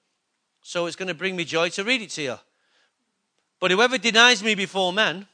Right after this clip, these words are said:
I will also deny him before my Father who is in heaven." That's a strong scripture. Whoever denies me. So, let's give you an example.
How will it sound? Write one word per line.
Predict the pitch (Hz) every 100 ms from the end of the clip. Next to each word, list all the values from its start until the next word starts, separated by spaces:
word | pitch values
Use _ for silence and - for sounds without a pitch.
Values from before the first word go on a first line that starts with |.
| _ _ _ _ _ _ _ _ _
I | 208
will | 214 208
also | 220 208 202 175
deny | 180 190 214
him | 180 160
before | 160 190 190
my | 185 180
Father | 160 220 208 160
who | 160 160
is | 151
in | 165 156
heaven." | 175 151 113 _ _ _ _ _ _ _ _ -
That's | 180
a | 175
strong | - 190 175 170
scripture. | - 240 254 226 143 - _ _ _ _ _ _ -
Whoever | 185 220 254
denies | 208 220 202 180 147
me. | 151 135 - _ _
So, | - 190 175 - _ _ _ _ _ _ _ _ _ _ _ _
let's | 151 156
give | 196 170
you |
an | 180
example. | 156 233 269 143